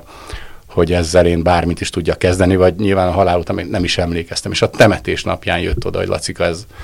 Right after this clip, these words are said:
szeretném, ha eljönnél hozzám.” És mondom: „Mm, persze, Matyi.” És akkor, ö, elmentem, és mondta, hogy szerinte ez engem illet.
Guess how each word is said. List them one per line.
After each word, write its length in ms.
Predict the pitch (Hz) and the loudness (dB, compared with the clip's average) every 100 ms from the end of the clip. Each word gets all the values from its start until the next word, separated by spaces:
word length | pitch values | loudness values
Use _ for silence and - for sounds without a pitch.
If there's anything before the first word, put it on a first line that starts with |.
| - - | -18 -8
szeretném, 420 | - 92 87 87 | 0 0 2 0
ha 100 | 87 | 4
eljönnél 440 | 87 85 82 87 87 | 4 2 0 -4 -4
hozzám.” 440 | 90 85 87 90 | -4 -4 -4 -6
És 200 | 92 - | -6 -8
mondom: 420 | 98 92 92 90 - - - - | -6 -4 -6 -8 -14 -10 -8 -8
„Mm, 800 | - 85 - - - - 107 98 101 | -8 -8 -10 -12 -16 -18 -14 -10 -6
persze, 340 | - 90 - 95 | 0 0 0 -6
Matyi.” 320 | 95 - - - - - | -6 -8 -14 -14 -10 -4
És 100 | - | -2
akkor, 340 | 135 - 127 | 0 6 6
ö, 260 | 127 123 123 127 - - - - - - - - - - - - - | 8 6 6 2 -6 -20 -20 -20 -20 -20 -20 -20 -20 -20 -20 -20 -8
elmentem, 460 | 104 104 104 104 90 | 0 2 2 0 -4
és 100 | - | -4
mondta, 220 | 92 85 | -4 -4
hogy 80 | - | -2
szerinte 420 | - 95 85 - | 2 2 0 -2
ez 280 | 82 85 - | -2 -2 -6
engem 340 | - 87 80 76 | -4 -4 -4 -4
illet. 420 | 80 87 107 | -6 -4 -6